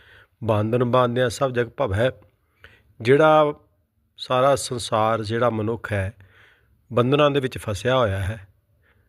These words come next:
ਬੰਧਨਾਂ ਵਿੱਚ ਫਸ ਕੇ, ਵਹਿਮਾਂ ਭਰਮਾਂ ਦੇ ਚੁੰਗਲ ਦੇ ਵਿੱਚ ਫਸ ਕੇ ਆਪਣਾ ਜੀਵਨ ਬਰਬਾਦ ਕਰ ਰਿਹਾ ਹੈ, ਉਸ ਤੋਂ ਬਚ ਸਕਦਾ ਹੈ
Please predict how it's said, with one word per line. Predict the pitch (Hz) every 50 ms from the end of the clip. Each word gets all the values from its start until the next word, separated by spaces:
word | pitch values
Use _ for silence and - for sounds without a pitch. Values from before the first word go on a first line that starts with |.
| _ _ - -
ਬੰਧਨਾਂ | 117 123 123 123 135 143 143
ਵਿੱਚ | 143 143 - -
ਫਸ | - 120 113 95 - -
ਕੇ, | 104 - 127 127 127 127 127 127 143 - -
ਵਹਿਮਾਂ | 117 120 123 131 131 131
ਭਰਮਾਂ | 131 - 127 120 107 104 110 113
ਦੇ | 107 113 120 117
ਚੁੰਗਲ | 110 - - 123 110 110 127 127 123
ਦੇ | 123 123
ਵਿੱਚ | 120 104 -
ਫਸ | - - 117 107 95 90
ਕੇ | - 117 113
ਆਪਣਾ | 110 104 - - 110 110
ਜੀਵਨ | 107 101 104 110 107 104 113 113 113 113 _ _ _ _ _ _ _ _ _ _ _ _ -
ਬਰਬਾਦ | 120 117 113 113 113 117 113 -
ਕਰ | - 131 117 113
ਰਿਹਾ | 113 113 120 120 110
ਹੈ, | 107 117 127 - _ _ _ _ _ _ _ - 143
ਉਸ | 131 101 -
ਤੋਂ | - 139 131
ਬਚ | 120 110 110 104 -
ਸਕਦਾ | - - - 113 107 98 110 113 127 120
ਹੈ | 104 113 120 123